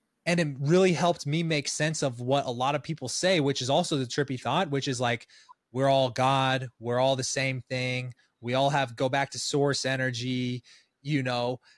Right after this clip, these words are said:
and these, like, h-, how, how crazy is it that from a scientific perspective, whenever people take this substance,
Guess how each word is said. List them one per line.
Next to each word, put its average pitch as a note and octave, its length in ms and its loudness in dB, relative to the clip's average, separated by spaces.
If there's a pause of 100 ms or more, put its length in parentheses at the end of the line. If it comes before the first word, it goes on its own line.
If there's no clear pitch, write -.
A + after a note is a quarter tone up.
(140)
and C#3+ 160 -2
these, E3+ 320 0
like, C3+ 300 -2 (520)
h-, - 100 -12 (160)
how, - 180 -8 (420)
how F#3+ 280 2
crazy D#3+ 500 2
is B2 140 -2
it B2 140 -4
that B2+ 120 -2
from C#3 160 -4
a B2+ 40 -4
scientific D3 640 -4
perspective, C3 560 -4
whenever B2+ 600 -2
people C3+ 320 -6
take C#3 380 -4
this B2 380 -4 (400)
substance, B2+ 840 -4